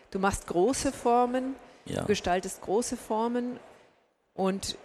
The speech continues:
Speaker 1: ja, ich find's ganz toll. Ja.
Speaker 2: Es gibt dann Dinge,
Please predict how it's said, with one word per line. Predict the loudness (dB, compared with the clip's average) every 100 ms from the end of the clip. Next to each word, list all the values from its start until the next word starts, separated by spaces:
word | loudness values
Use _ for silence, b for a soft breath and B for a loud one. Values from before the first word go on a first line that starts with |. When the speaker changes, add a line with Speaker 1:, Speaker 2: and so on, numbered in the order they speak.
| -10
Speaker 1:
ja, | 0 2 2
ich | -2
find's | -8 -2
ganz | -2 -2
toll. | -4 -2 -2 -6 -18 -6
Ja. | -4 -4 -10 -20 -20 _ _ _ _ -18 -8
Speaker 2:
Es | -6 -2
gibt | -2 2
dann | 2 2
Dinge, | -2 0